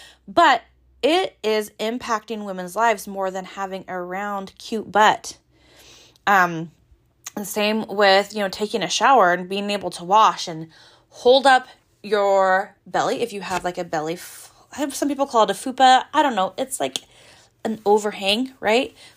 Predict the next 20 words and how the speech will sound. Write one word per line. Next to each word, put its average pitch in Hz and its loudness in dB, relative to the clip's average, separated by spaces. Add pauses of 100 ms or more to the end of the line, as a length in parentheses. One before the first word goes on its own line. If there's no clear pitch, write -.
When 214 -10
you're 214 -8
bigger. 208 -2 (400)
And 226 -2
being 254 -2
able 254 0
to 214 0
hold 240 -10
that 247 4
up 190 4 (280)
and 208 -8
wash, 185 -2
you 220 -8
know, 214 -2
takes - -4
a 233 0
little 214 0
bit 185 -2
of 175 -8
energy. 165 -8